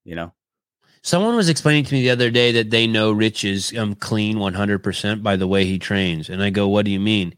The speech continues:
Speaker 2: And they go, "That's the way, the only way you can be as good as Rich for that long is just to constantly," he said, um, he said, "You can't take time off.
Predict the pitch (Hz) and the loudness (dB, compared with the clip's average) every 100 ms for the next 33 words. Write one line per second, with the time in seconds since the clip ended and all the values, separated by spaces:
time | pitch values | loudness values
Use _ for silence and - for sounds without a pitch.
0 | 107 117 110 107 98 120 123 127 113 110 | -4 0 2 2 2 0 0 0 2 2
1 | - - - 113 120 113 110 107 107 110 | -2 -8 -2 2 4 4 2 2 2 2
2 | 104 92 110 104 92 98 110 131 - 107 | 2 0 0 0 -2 0 0 0 -6 -4
3 | 101 101 98 98 101 117 131 - _ _ | 0 0 0 -2 -2 -2 -4 -10 _ _
4 | _ _ 101 101 101 - - 107 101 - | _ _ -4 0 -2 -2 0 2 0 -4
5 | - - 120 117 113 107 104 127 143 123 | -14 -2 -2 -2 -4 -4 0 0 2 2
6 | 113 110 101 98 - - - 120 123 110 | 2 2 -2 -6 -16 -14 -4 0 0 2
7 | 127 123 123 117 120 113 107 92 85 - | 0 0 0 0 0 0 0 0 -2 -8